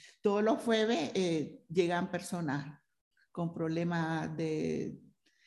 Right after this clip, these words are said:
de situa-, diferentes situaciones con los empleadores, despido y esas cosas. Y esa es otra forma que también nosotros acompañamos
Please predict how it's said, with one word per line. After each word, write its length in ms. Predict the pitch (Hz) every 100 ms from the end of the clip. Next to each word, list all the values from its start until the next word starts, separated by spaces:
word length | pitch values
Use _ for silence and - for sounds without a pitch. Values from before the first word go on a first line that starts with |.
| - _ _ _ _ _ _
de 280 | - 175 165
situa-, 340 | 165 170 147 -
diferentes 560 | 185 196 185 196 214
situaciones 680 | - 240 180 180 202 190 196
con 140 | 190 180
los 100 | 190
empleadores, 680 | 180 180 180 208 220 247 262 -
despido 560 | 226 - 220 214 196 196
y 60 |
esas 260 | 196 196 226
cosas. 340 | 214 226 262 269 - -
Y 120 | 196
esa 180 | 196 269
es 60 |
otra 240 | 226 214 214
forma 320 | 247 277 208
que 100 | 190
también 400 | 180 170 180 202
nosotros 380 | 208 220 190 -
acompañamos 1160 | 165 175 170 170 156 190 302 339 370 370 -